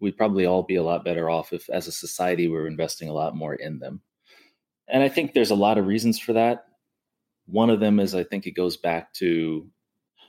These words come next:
it goes back to the way that you pursue these sorts of problems is, makes them very difficult to manage. When it's tough to define exactly where you're headed,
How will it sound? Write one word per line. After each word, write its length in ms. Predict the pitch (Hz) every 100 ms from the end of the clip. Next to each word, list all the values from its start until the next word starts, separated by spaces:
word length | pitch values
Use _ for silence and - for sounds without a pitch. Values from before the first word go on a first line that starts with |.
| _ _ _ _ _
it 140 | - -
goes 240 | 131 135
back 320 | - 110 113
to 120 | - -
the 120 | 104
way 260 | 101 117
that 160 | 120 117
you 120 | 113
pursue 460 | 110 117 - 113 113
these 240 | 113 107
sorts 220 | - 104
of 140 | 104 -
problems 500 | 107 104 110 113 95
is, 380 | 165 - - - _ _ _ _
makes 220 | 110 107
them 100 | 117
very 160 | 104 101
difficult 460 | 90 92 95 92
to 60 | 90
manage. 560 | 85 80 82 - - - _ _ _ _ _ _ _ _ _
When 140 | 101 107
it's 260 | 104 -
tough 300 | - 135 123 -
to 80 |
define 580 | 110 104 - 104 98 98
exactly 440 | 92 101 95 - 90
where 120 | 90
you're 120 | 85
headed, 480 | - 95 80 76